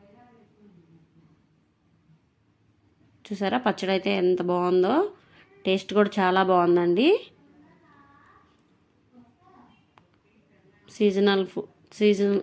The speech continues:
సీజన్ కదండి, చక్కగా ఇలా చేసుకుంటారు అందరూ. చక్కగా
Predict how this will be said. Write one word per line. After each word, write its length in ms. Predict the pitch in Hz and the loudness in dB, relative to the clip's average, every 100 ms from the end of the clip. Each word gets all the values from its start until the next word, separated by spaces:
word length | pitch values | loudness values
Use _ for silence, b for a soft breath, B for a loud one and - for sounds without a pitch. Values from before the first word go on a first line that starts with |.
| - | -4
సీజన్ 360 | 220 208 220 208 | 0 2 4 4
కదండి, 340 | 185 185 196 | 4 4 2
చక్కగా 360 | 220 196 190 196 | 2 -2 -2 0
ఇలా 160 | 185 180 | 2 2
చేసుకుంటారు 640 | 185 180 - 185 180 170 | 0 -4 -4 -2 0 0
అందరూ. 420 | 165 170 180 180 269 415 b b b b b _ _ _ _ _ _ _ _ _ _ _ _ _ _ _ _ _ _ _ _ _ _ _ _ _ _ _ - | 2 2 2 2 0 -2 b b b b b _ _ _ _ _ _ _ _ _ _ _ _ _ _ _ _ _ _ _ _ _ _ _ _ _ _ _ -10
చక్కగా 300 | 208 208 208 | -6 0 0